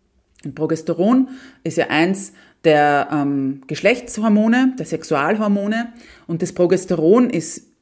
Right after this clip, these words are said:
vor allem im zweiten, in der zweiten Hälfte des Zyklus wichtig und ist eben so dein Entspannungs- und Entwässerungshormon.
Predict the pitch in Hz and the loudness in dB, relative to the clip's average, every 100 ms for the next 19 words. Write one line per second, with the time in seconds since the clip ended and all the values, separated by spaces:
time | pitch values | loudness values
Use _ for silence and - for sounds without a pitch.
0 | - - - 156 160 160 156 - 147 165 | -20 -8 -2 0 0 0 -4 -2 0 0
1 | - 165 151 160 170 208 185 185 175 170 | -2 -4 0 -2 0 0 -2 -2 -8 -4
2 | 226 220 190 190 - _ _ _ - 208 | -6 -2 -4 -4 -14 _ _ _ 0 0
3 | 214 302 302 - _ _ _ - 165 165 | 0 -6 -6 -14 _ _ _ -4 2 4
4 | 165 165 160 160 160 - _ _ _ _ | 4 4 0 -2 -6 -20 _ _ _ _
5 | _ _ _ _ _ _ _ _ - 196 | _ _ _ _ _ _ _ _ -2 2
6 | 190 175 170 170 165 - - 147 156 175 | 2 2 2 2 2 0 0 2 2 0
7 | - 160 156 - 147 180 190 185 - 165 | -2 -4 -4 -2 -2 0 -2 -4 -4 -2
8 | 156 - 156 165 160 147 139 135 135 127 | -2 -2 -2 0 -2 -4 -4 -4 -6 -8
9 | 127 | -8